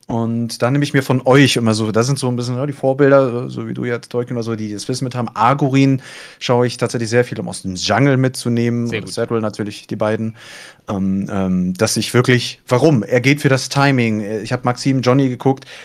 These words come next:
Speaker 1: Ich find's gut. Maxim, probier hundert Mal. Das Timing muss schneller sein. Jetzt die Q. Geh mit deinen Boards so, wie auch immer. Das weiß ich. Aber in einem Cast, wie schon gesagt, bringe ich das eher weniger an. Ich weiß, warum er das tut. Wenn ich sehe, okay, warum startet Lucian da, warum das? Und was bedeutet es?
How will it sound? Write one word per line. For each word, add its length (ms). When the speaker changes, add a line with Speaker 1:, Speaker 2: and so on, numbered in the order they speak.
Speaker 1:
Ich 60
find's 140
gut. 220
Maxim, 540
probier 300
hundert 180
Mal. 240
Das 160
Timing 300
muss 80
schneller 260
sein. 180
Jetzt 220
die 80
Q. 260
Geh 160
mit 160
deinen 160
Boards 280
so, 200
wie 120
auch 120
immer. 240
Das 220
weiß 340
ich. 240
Aber 160
in 60
einem 120
Cast, 340
wie 80
schon 120
gesagt, 160
bringe 280
ich 100
das 180
eher 140
weniger 280
an. 40
Ich 240
weiß, 320
warum 240
er 60
das 180
tut. 280
Wenn 100
ich 120
sehe, 240
okay, 280
warum 140
startet 360
Lucian 380
da, 240
warum 260
das? 240
Und 160
was 140
bedeutet 520
es? 240